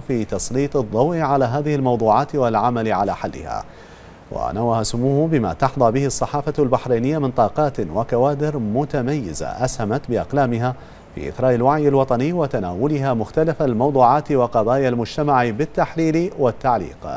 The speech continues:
من جانبه، عرب السيد عبد النبي الشعلة رئيس مجلس إدارة دار البلاد للصحافة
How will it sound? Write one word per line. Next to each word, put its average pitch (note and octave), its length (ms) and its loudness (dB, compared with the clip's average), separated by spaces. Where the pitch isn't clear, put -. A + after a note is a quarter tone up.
من - 140 -14
جانبه، C3+ 320 2
عرب C#3 220 4
السيد F3+ 380 0
عبد D3 160 2
النبي D#3 240 0
الشعلة C3 440 0
رئيس C3+ 300 0
مجلس C3+ 440 -2
إدارة C3 480 0
دار B2 300 0
البلاد C3 460 -2
للصحافة B2 520 -2